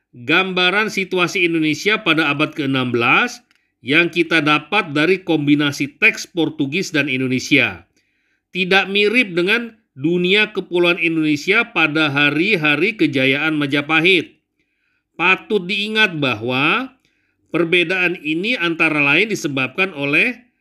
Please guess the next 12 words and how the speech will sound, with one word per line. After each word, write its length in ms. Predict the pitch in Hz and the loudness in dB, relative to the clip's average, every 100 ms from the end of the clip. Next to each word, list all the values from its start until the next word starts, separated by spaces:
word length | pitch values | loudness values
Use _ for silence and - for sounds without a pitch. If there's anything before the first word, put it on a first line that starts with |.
| _ _ | _ _
banyak 880 | 113 120 156 190 196 208 226 220 - _ _ 131 | -10 0 2 2 0 0 -2 -2 -14 _ _ -4
dan 240 | 170 190 | -2 0
beragamnya 640 | 175 170 156 165 185 208 180 | 2 2 2 0 0 -2 0
bukti 520 | 165 180 - 226 220 | 0 -2 -4 -2 0
yang 120 | 175 | 0
kita 320 | 180 160 156 | -2 -2 0
miliki 840 | 147 139 139 131 175 226 254 254 _ _ _ | 2 2 0 -2 -4 -2 -2 -6 _ _ _
dari 560 | 120 135 156 170 208 | -2 2 4 2 0
periode 560 | - 175 170 165 160 156 | 0 2 4 4 4 4
ini 560 | 156 160 165 202 208 151 | 0 -2 -6 -2 -2 -2
dibanding 640 | 131 127 127 127 196 180 | -4 -2 -4 -2 -4 -2
dengan 480 | 139 131 156 233 | 0 2 2 0